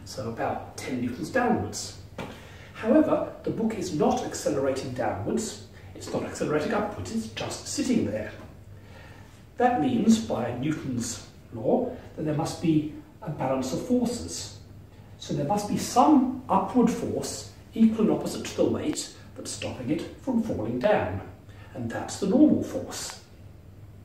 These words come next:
And what's quite remarkable is that the normal force is exactly right. If the normal force is too big, the book would accelerate upwards. If the normal force is too small, it would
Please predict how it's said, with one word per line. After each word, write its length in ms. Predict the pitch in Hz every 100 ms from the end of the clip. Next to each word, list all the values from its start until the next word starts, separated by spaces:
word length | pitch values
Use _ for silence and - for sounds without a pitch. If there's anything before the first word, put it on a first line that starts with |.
| - - - - - - - - -
And 160 | 226 -
what's 120 | -
quite 280 | - - -
remarkable 720 | - 185 226 - - - - - - - -
is 160 | - -
that 100 | 175
the 60 | 151
normal 280 | 147 131
force 280 | - - -
is 80 | -
exactly 800 | 226 151 135 - - - 156 170
right. 500 | 226 - - - - - - - - - - - - -
If 100 | -
the 60 |
normal 240 | 170 185 -
force 300 | 151 143 -
is 140 | -
too 260 | - 143 -
big, 440 | 160 - - -
the 60 | 127
book 180 | 151
would 100 | -
accelerate 480 | - - - - -
upwards. 600 | - - - - - - - - - - - - -
If 100 | -
the 60 | -
normal 240 | 135 139
force 280 | - - -
is 80 | -
too 200 | - 147
small, 300 | - 214 254
it 80 | -
would 180 | -